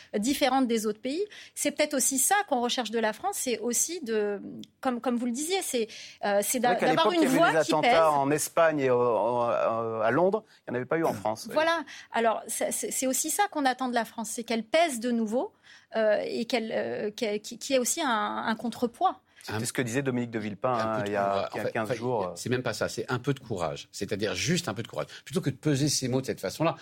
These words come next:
Speaker 3: je ne demande pas à Emmanuel Macron d'aller pr-, d'aller prendre fait et cause pour la cause palestinienne, c'est pas du tout le cas. Euh, je, mais, mais au moins d'exprimer une forme de courage qui était celle des prési-, de, de, de, de, c'était celle aussi de François Mitterrand
Speaker 2: Alors.
Speaker 3: devant la Knesset, quand il s'adressait à la Knesset en mille neuf cent quatre-vingt-deux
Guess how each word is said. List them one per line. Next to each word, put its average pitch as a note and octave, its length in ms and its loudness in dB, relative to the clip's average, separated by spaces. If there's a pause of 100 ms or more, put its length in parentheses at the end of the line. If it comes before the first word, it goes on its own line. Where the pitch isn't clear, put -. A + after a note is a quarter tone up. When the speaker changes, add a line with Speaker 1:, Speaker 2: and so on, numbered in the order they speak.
(140)
Speaker 3:
je D#3 140 -2
ne F3 160 2
demande D#3+ 400 0
pas D3 260 2
à G2 100 2
Emmanuel G2 280 -2
Macron G2+ 320 -2
d'aller F#2 240 -4
pr-, - 180 -14
d'aller F#2 220 -4
prendre G2+ 240 -4
fait G2+ 180 -4
et G2 80 -4
cause B2 240 -2
pour F#2 140 -4
la E2+ 40 -2
cause F#2+ 200 -6
palestinienne, G2 340 0
c'est G2 60 -8
pas E2+ 80 -8
du E2+ 100 -6
tout A2+ 120 -8
le F#2+ 60 -6
cas. A#2+ 260 0 (360)
Euh, G2+ 100 -4
je, F2+ 80 -4
mais, B2+ 280 0
mais B2 200 2
au C3+ 120 4
moins D#3 240 4
d'exprimer B2 420 0
une C3 140 2
forme C3 180 -2
de A2 80 2
courage D3+ 460 -2
qui G2+ 80 -10
était G2+ 120 -4
celle D#3 240 0 (260)
des B2 180 0
prési-, A2 320 -2
de, G2+ 160 0
de, F#2 180 -2
de, F2 240 -2
de, F2 160 -4 (160)
c'était F#3 300 0
celle G#3+ 160 2
aussi F#3+ 160 -2
de - 60 -4
François E3+ 200 0
Mitterrand D3+ 220 2
Speaker 2:
Alors. F3+ 100 4
Speaker 3:
devant C3+ 200 4
la C3 100 2
Knesset, E3 460 2 (320)
quand A#2+ 200 -2
il A2 60 -2
s'adressait C#3 400 4
à C3+ 40 6
la A2 100 2
Knesset B2 340 0
en A2+ 40 0
mille A2 100 2
neuf G2+ 80 -2
cent A2+ 100 -2
quatre-vingt-deux G#2 520 0